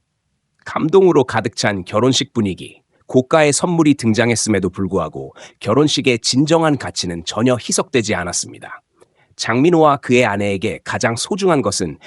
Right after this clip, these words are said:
진심 어린 축복과 모든 이들의 따뜻한 마음이었습니다. 장민호는 연설에서 이렇게 말했습니다.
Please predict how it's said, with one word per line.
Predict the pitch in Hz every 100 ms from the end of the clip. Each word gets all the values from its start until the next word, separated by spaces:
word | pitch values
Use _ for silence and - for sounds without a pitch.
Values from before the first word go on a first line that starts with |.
| - -
진심 | - 170 180 190 143
어린 | 113 131 127
축복과 | - - 147 - 87 76 - - -
모든 | 98 131 156 151
이들의 | 107 104 113 107 -
따뜻한 | 180 - 202 - 156 101
마음이었습니다. | 87 107 101 87 - - - - - _ _ _ _ _ _ _ -
장민호는 | 107 131 131 131 117
연설에서 | 107 113 123 107 110 -
이렇게 | 117 135 -
말했습니다. | 110 87 - 113 110 -